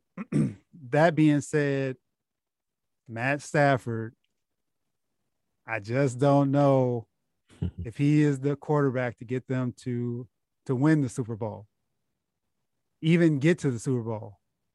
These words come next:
Speaker 1: So if the Rams have to go on the road to Green Bay, Matt Sta-, <laughs> Aaron Rodgers and those dudes, man, they, they won't, they won't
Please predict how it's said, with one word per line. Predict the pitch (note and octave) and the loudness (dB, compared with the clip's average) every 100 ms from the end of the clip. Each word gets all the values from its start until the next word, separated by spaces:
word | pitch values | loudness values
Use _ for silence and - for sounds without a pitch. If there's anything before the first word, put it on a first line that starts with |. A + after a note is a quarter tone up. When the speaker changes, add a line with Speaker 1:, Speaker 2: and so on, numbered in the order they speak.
| _ _ _ _ | _ _ _ _
Speaker 1:
So | - C3+ | -2 0
if | C3 | 0
the | - | -2
Rams | A#2+ D3 F3+ F3+ | 2 4 6 4
have | D#3+ D#3 | 2 0
to | - | 0
go | C3 C#3+ | 0 2
on | D3 | 0
the | |
road | C3 C3+ C3+ B2 | 0 -2 -2 -4
to | A#2 | -8
Green | B2+ C3+ B2+ | -4 -2 -2
Bay, | B2 B2+ C3+ - _ _ _ _ _ _ _ _ _ _ _ _ _ _ _ _ _ _ - | -2 -2 -4 -10 _ _ _ _ _ _ _ _ _ _ _ _ _ _ _ _ _ _ -4
Matt | C3+ C#3 | -2 0
Sta-, | - - C#3+ - - _ | 0 -2 -4 -16 -20 _
<laughs> | _ - _ F4 | _ -20 _ -16
Aaron | D3+ C#3+ D3+ | 0 4 6
Rodgers | D3+ D#3 D#3 D3 C3+ | 6 6 4 2 0
and | C#3 C3 | -2 -2
those | C3+ C3 | -2 -4
dudes, | A#2+ C3+ B2+ B2 | -2 -2 -2 -4
man, | B2 B2+ | -6 -6
they, | C#3 D3+ - _ _ _ _ _ _ | -6 -8 -12 _ _ _ _ _ _
they | C#3 | 0
won't, | D3+ D#3+ C#3+ | 2 0 0
they | D3+ | 2
won't | D#3 D3+ D3 | 4 4 2